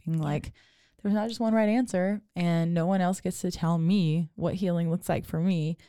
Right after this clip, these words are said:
Speaker 1: And so you gi-, you give p-, other people like me permission to do the same for themselves too.
Speaker 2: Yeah.
Speaker 1: So that's awesome. What it,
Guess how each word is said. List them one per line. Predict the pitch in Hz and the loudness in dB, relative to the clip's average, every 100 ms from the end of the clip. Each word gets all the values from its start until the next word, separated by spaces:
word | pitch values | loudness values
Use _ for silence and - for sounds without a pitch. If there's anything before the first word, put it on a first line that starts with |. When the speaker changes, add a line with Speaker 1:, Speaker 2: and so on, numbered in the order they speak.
| - - - _ - | -20 -20 -20 _ -2
Speaker 1:
And | 170 175 | 0 2
so | 175 | 4
you | 220 | 4
gi-, | 233 | 2
you | 185 247 | 4 2
give | 214 196 - - | 4 0 -2 -10
p-, | - | -2
other | 190 196 | 0 2
people | 190 - 151 | 0 0 0
like | 127 156 | 0 0
me | 151 151 - | 0 -2 -2
permission | - 170 165 - 151 147 170 - - | -2 0 0 -2 -4 -4 -6 -8 -6
to | 190 | -2
do | 170 | 0
the | 156 | -2
same | - 160 147 165 | -2 -2 -2 -6
for | - 165 | -2 -2
themselves | 151 - 165 160 - | -2 -2 -4 -6 -4
too. | 175 160 170 - _ - | -2 0 -2 -6 _ -8
Speaker 2:
Yeah. | 226 208 202 - _ | -8 -8 -12 -18 _
Speaker 1:
So | - 156 143 | -4 -2 0
that's | 196 190 - | 0 -4 -6
awesome. | 185 - - - | -8 -6 -6 -2
What | 214 | 0
it, | 254 | 0